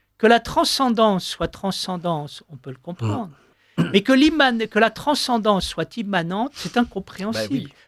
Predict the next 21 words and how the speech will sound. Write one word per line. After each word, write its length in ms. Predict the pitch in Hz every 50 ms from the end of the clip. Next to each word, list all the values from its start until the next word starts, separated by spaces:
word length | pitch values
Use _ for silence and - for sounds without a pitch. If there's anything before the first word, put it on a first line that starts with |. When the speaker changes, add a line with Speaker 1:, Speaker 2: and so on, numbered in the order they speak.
| _ -
Speaker 1:
Pour 120 | 254 226
ça 160 | - - 349
que 280 | - - - 226 180 - _ _ _ _ _ _
ça 180 | - - - 247
me 60 | 226
fait 180 | - - 208 170
doucement 560 | 156 - 269 262 - - - 240 233 240 247
rire 400 | 302 311 320 311 302 - - _ _ _ _ _ _ -
quand 340 | - 269 262 240 220 196 - -
j'entends 760 | 185 147 214 262 269 - - - 254 240 226 208 175 - - 202
nos 180 | 160 156 165
chers 400 | 147 - - - 214 190 165 -
intellectuels 760 | 156 151 - 180 165 151 143 - _ - - 170 151 131 131 _ _ -
athées, 560 | 135 143 151 - _ - 262 302 320 339 - _ - - - -
Speaker 2:
<laughs> 420 | - 117 - _ - - - - 240
Speaker 1:
euh, 240 | 226 233 226 214 202 -
expliquer 640 | 285 262 - - - - 262 269 240 - 320 349 311
qu'ils 220 | - - 254 240
veulent 200 | 196 285 330 302
une 180 | 294 220 202 196
transcendance 840 | - - - 320 294 - - - 262 247 214 269 285 330 330 - -